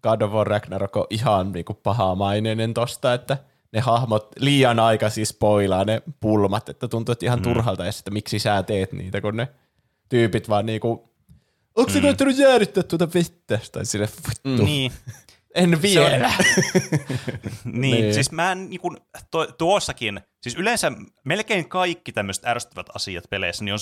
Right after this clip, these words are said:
Speaker 2: johtuu vaan siitä, että ne ei, niitä ei ole tavallaan tasapainotettu sen suhteen, että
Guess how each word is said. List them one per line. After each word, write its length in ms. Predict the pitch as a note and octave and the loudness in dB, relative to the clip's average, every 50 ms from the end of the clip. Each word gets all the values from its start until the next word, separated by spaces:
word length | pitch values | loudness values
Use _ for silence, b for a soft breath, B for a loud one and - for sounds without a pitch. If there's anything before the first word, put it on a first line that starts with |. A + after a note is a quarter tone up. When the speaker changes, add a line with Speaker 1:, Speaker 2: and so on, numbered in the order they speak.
| G#2+ - | -6 -4
Speaker 2:
johtuu 380 | A#2+ C3+ B2+ - - C3+ B2 G#2+ | -4 -4 -4 -4 -6 -6 -4 -2
vaan 120 | A2+ A2+ | -2 -2
siitä, 240 | - - B2+ A#2+ - | -2 -4 -4 -4 -4
että 160 | - - G#2 G#2 | -6 -4 -4 -4
ne 120 | G#2 G#2 | -4 -4
ei, 240 | F#2 F#2 G#2 A2 - - | -4 -4 -4 -6 -4 -6
niitä 180 | A#2 G#2 A#2 | -8 -6 -4
ei 60 | A#2 | -4
ole 80 | A2+ A2+ - | -4 -4 -4
tavallaan 320 | - A#2+ A#2 A#2 A#2 A2+ - | -4 -2 0 0 -2 -2 -4
tasapainotettu 720 | - - - D#3 C3 - - G#2 G2 G2 F#2 _ - G2+ | -6 -2 0 2 2 2 2 0 -2 -2 -4 _ -10 -10
sen 200 | - - G#2+ G#2+ | -8 -6 -6 -6
suhteen, 580 | F#2 - G2+ G2+ F#2+ F2 - - F2+ E2+ D#2+ E2 | -4 -4 -6 -6 -6 -8 -10 -8 -6 -6 -6 -8
että 340 | - _ - F2 - - | -10 _ -6 -6 -6 -6